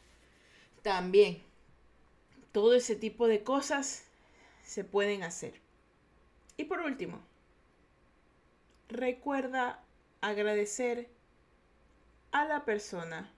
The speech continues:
a las personas, a las situaciones que te llevaron a ese lugar.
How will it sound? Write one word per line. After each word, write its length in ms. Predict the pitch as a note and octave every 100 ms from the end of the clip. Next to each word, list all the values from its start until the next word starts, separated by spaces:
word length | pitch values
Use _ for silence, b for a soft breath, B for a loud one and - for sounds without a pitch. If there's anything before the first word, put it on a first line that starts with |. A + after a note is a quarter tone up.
| _ _ b b b _
a 200 | - C4
las 200 | C#4+ C4
personas, 800 | - D#3 - D#3+ C#3 - - - _ _ _ -
a 120 | C4
las 160 | B3+ B3
situaciones 880 | G#3+ F3+ F3+ A3+ A#3 A3+ A3 - - _ _ _ _ _ _ _ _ _ _
que 120 | A3+
te 120 | G#3+
llevaron 380 | G#3 G3+ G#3 G3+
a 60 | F3+
ese 180 | F3+ F3+
lugar. 280 | - -